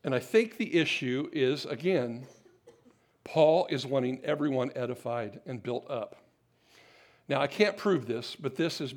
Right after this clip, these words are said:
truly my understanding based upon how Paul has been correcting the church all this time. And so,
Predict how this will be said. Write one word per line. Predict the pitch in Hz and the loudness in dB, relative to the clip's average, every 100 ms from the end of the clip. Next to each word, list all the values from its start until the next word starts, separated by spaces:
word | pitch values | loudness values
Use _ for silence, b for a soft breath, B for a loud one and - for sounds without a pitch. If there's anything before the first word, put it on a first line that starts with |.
| 131 | -12
truly | - 170 156 | -2 2 2
my | 151 139 | 2 2
understanding | 135 135 143 - 139 123 120 113 | 0 -2 -4 -4 -2 -2 -4 -4
based | 127 123 - | -4 -4 -6
upon | 120 143 120 117 - B B B B B | -6 -2 -2 -4 -10 B B B B B
how | - 131 | -2 -2
Paul | - 160 151 | 2 4 4
has | 139 120 | 4 -2
been | 131 127 | -4 -4
correcting | - 139 135 139 131 | 0 -2 -2 -6 -6
the | |
church | 127 - 113 113 - - _ - | -6 -6 -6 -6 -10 -12 _ -4
all | 127 117 | -4 -4
this | 117 | -8
time. | - 127 98 95 _ b b b b b b b b - | -8 -8 -8 -14 _ b b b b b b b b -2
And | 139 | -2
so, | 127 - 156 131 | 0 2 4 2